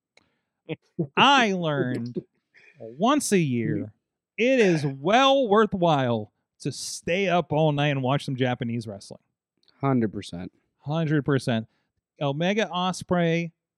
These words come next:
Speaker 2: fucking delivered beyond imagination.
Speaker 3: Even if you're not a wrestling fan, go watch it. I bet you
Speaker 2: Story.
Speaker 3: you'll turn into a wrestling fan.
Speaker 2: Just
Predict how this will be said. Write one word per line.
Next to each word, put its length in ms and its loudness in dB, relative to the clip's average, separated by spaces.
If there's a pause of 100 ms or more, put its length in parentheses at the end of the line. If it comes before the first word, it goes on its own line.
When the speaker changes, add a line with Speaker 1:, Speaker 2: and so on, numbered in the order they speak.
(420)
Speaker 2:
fucking 680 -2
delivered 800 -4
beyond 500 -6
imagination. 920 -10 (1300)
Speaker 3:
Even 200 6
if 80 4
you're 140 -2
not 360 0
a 40 2
wrestling 420 0
fan, 420 -4 (880)
go 100 2
watch 280 -4
it. 120 -10 (320)
I 40 -2
bet 60 -2
you 180 6
Speaker 2:
Story. 200 6
Speaker 3:
you'll 160 4
turn 180 -2
into 160 0
a 80 0
wrestling 320 -4
fan. 140 -6
Speaker 2:
Just 260 6